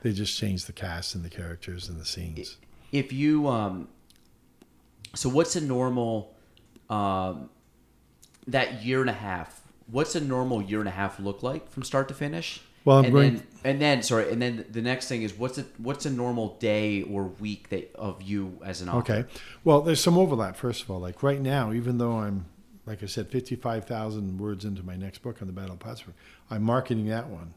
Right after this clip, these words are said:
Speaker 1: and marketing the previous one. I'm also collecting books for the next two books, the Spanish-American War and World War One. I already know I'm gonna write
Speaker 2: Okay.
Speaker 1: years from now. And then, and, and that takes time too, finding the right book. Like, I like journals, I like diaries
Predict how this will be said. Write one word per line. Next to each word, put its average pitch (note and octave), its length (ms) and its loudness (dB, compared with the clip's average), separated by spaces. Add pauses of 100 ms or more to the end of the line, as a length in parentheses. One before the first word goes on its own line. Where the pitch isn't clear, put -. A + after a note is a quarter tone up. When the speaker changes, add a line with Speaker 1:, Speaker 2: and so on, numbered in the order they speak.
Speaker 1:
and G2+ 160 -12
marketing F#2+ 380 -8
the F2 60 -12
previous B2 440 -6
one. - 100 -20 (580)
I'm A#2+ 180 0
also C3 360 2
collecting A#2+ 480 -2
books A2 400 -2 (140)
for A2 320 0
the G2+ 160 -4
next A2+ 320 -4
two F#3 160 2
books, G2 280 -6
the - 140 -12
Spanish-American A2 760 -2
War G#2+ 240 -2
and G2 140 -4
World G2 200 -2
War F#2+ 180 -4
One. A#2+ 320 -6 (400)
I - 20 -6
already A#2 180 -2
know G#2+ 180 -2
I'm G2+ 120 -4
gonna F#2 140 -8
write G#2 260 -8
Speaker 2:
Okay. B2+ 240 -6
Speaker 1:
years C#3 160 0
from G#2 160 -6
now. E2+ 140 -10 (560)
And C#3 180 4
then, C#3 460 4 (260)
and, A#2+ 400 -2 (340)
and B2 380 2
that D3+ 180 2
takes - 240 2
time B2+ 200 2
too, B2+ 200 2
finding A#2+ 420 2
the A2 80 2
right G2+ 200 -2
book. G2+ 220 -4
Like, G2+ 160 -4
I A2+ 80 4
like A#2 220 4
journals, A2+ 440 2
I G2 80 -4
like G2+ 220 -2
diaries G2 580 -2